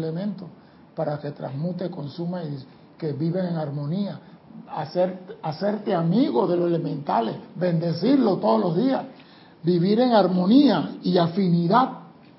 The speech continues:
con los elementales. Porque si tú tienes una afinidad con los elementales, se tiene que ver en tu cuerpo con la salud. Tu cuerpo tiene que estar luminiscente, brillante,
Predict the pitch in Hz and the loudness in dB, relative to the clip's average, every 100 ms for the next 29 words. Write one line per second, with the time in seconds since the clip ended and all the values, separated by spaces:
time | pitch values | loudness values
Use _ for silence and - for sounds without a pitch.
0 | - - - 190 175 170 165 165 165 330 | -20 -14 -6 -2 0 0 0 -2 0 0
1 | 339 151 - - - - - - - - | 0 -8 -14 -20 -20 -20 -20 -20 -20 -20
2 | - - - - - 175 190 196 202 277 | -20 -20 -20 -20 -8 -6 -4 -8 -8 -6
3 | 285 269 190 - - - - _ - - | -4 -2 -4 -8 -16 -20 -20 _ -20 -20
4 | - - 214 240 214 - 175 160 185 208 | -20 -2 0 2 -2 -2 -4 0 0 0
5 | - - 240 254 185 156 151 143 170 156 | -2 -2 -2 0 -2 -2 -4 -6 -4 -4
6 | 156 214 - - - - - - - - | -4 -8 -12 -20 -20 -20 -20 -20 -20 -20
7 | - - - - - 175 202 208 175 165 | -20 -20 -20 -8 -4 0 0 0 0 -2
8 | 190 180 160 190 190 190 160 151 147 143 | -2 -4 -2 -2 -2 -6 -6 -8 -6 -4
9 | 214 220 - - - - - 185 170 214 | -6 -6 -16 -20 -20 -20 -6 -4 0 -2
10 | 214 202 180 190 175 160 170 180 185 - | -2 -4 -4 -6 -6 -4 -4 -4 -8 -12
11 | 160 151 147 143 131 175 220 - - - | -8 -6 -6 -8 -8 -4 -4 -4 -14 -20
12 | - 151 156 131 175 226 - - | -20 -10 -10 -4 -2 -2 -6 -16